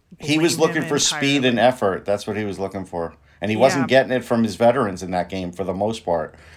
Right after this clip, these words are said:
Speaker 1: So I, I'm not gonna rip him for that. I think what you said is true about York. Uh, I,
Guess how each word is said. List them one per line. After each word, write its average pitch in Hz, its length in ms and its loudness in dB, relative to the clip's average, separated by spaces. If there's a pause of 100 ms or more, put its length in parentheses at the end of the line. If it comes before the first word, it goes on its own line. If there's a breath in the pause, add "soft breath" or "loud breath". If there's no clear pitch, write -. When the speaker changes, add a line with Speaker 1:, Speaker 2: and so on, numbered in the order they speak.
(160 loud breath)
Speaker 1:
So 110 580 4 (480)
I, 98 180 -2
I'm 127 80 0
not 185 140 4
gonna 196 140 2
rip 147 180 2
him 135 60 -4
for 127 120 -6
that. 123 240 6
I - 60 0
think 151 200 -4
what 160 100 -2
you 127 80 -4
said 147 240 0
is 135 120 -4
true 135 300 0
about 120 300 4
York. 107 400 0 (400 loud breath)
Uh, 92 340 4
I, 107 80 2